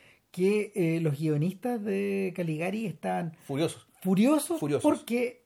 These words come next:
Speaker 1: la escena, e-, esta escena, esta escena de apertura
Speaker 2: Y
Speaker 1: y
Speaker 2: el
Speaker 1: la escena
Speaker 2: cierre.
Speaker 1: de cierre no existía.
Speaker 2: Claro, la idea era efectivamente hacer de la película una,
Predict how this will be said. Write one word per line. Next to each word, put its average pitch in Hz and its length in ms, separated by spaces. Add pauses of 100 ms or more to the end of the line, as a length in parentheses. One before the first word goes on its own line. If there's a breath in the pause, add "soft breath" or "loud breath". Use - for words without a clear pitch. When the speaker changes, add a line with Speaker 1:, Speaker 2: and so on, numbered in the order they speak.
(120)
Speaker 1:
la 185 180
escena, 214 520 (200)
e-, 214 140 (220)
esta - 240
escena, 254 320
esta 240 260
escena 226 300
de 208 100
apertura 180 720 (180 soft breath)
Speaker 2:
Y 135 100
Speaker 1:
y 135 40
Speaker 2:
el 170 120
Speaker 1:
la 165 60
escena 190 180
Speaker 2:
cierre. 226 140
Speaker 1:
de 214 60
cierre 247 380 (180 loud breath)
no 190 140
existía. 202 840
Speaker 2:
Claro, 143 380
la 120 100
idea 143 380
era 143 240
efectivamente 139 400
hacer 143 160
de 156 100
la 143 100
película 151 520
una, 131 1200